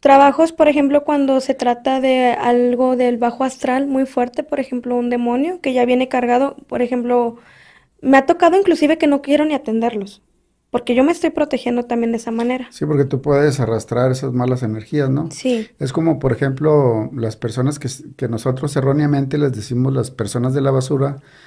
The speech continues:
Speaker 2: pero son las personas de la limpieza, porque van casa por casa sa-, limpiando todo. Y quieras o no, pues ellos acaban todos sucios, ¿no? Porque ellos andan
Speaker 1: Justamente.
Speaker 2: en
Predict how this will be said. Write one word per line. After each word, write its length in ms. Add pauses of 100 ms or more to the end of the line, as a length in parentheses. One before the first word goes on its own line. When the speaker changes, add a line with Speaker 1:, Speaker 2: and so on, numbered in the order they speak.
(200)
Speaker 2:
pero 180
son 100
las 140
personas 360
de 60
la 100
limpieza, 500
porque 240
van 180
casa 280
por 160
casa 400
sa-, 220 (180)
limpiando 880
todo. 380 (640)
Y 140
quieras 260
o 60
no, 140
pues 180
ellos 200
acaban 400
todos 260
sucios, 360
¿no? 220
Porque 280
ellos 240
andan 280
Speaker 1:
Justamente. 80
Speaker 2:
en 120